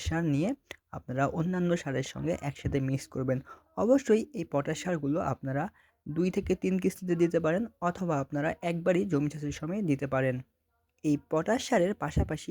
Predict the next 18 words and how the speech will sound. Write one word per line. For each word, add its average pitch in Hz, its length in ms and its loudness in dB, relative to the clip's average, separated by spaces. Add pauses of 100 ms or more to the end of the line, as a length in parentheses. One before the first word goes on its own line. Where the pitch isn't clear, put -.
(140)
এক 170 200 -2
বিঘা 190 220 0
জমির 151 280 2
জন্য 139 220 0 (460)
আমরা 139 300 0 (440)
এই 151 160 0 (180)
ডিএপি 175 420 4
সার 156 260 0 (120)
বা 143 140 -2
যেটাকে 139 440 -2 (360)
ঢ্যাপ 165 300 -2
সার 202 180 4
বলা 143 200 4
থাকে, 139 260 -2 (280)
এই 160 120 0
সারটি 147 360 -8
দেখতে 147 360 -4
একটু 147 200 -2